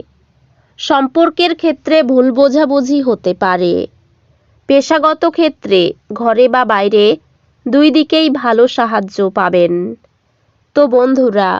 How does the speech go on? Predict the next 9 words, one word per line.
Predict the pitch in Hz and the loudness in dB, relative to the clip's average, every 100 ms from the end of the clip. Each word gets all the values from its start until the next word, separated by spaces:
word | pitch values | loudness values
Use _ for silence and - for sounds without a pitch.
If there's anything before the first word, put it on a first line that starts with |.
| - - | -6 -4
ভিডিওটি | 254 254 294 320 330 320 294 - | -2 0 2 0 2 0 0 2
এই | 226 226 | 4 4
পর্যন্তই। | 262 247 214 196 208 - 196 175 170 247 - _ _ _ _ _ _ - | 2 2 2 0 0 -2 0 0 -2 -6 -14 _ _ _ _ _ _ -8
যদি | 220 262 240 339 | 0 2 2 0
ভিডিওটি | 311 294 311 320 320 320 285 | 2 2 4 2 2 0 0
ভালো | 254 220 226 | 0 2 2
লেগে | 269 285 | 2 0
থাকে, | 311 277 208 170 165 - _ _ _ _ _ - | -2 -4 -2 -2 -2 -2 _ _ _ _ _ -6
ভিডিওটিকে | 233 226 254 269 269 294 | -2 0 2 0 0 2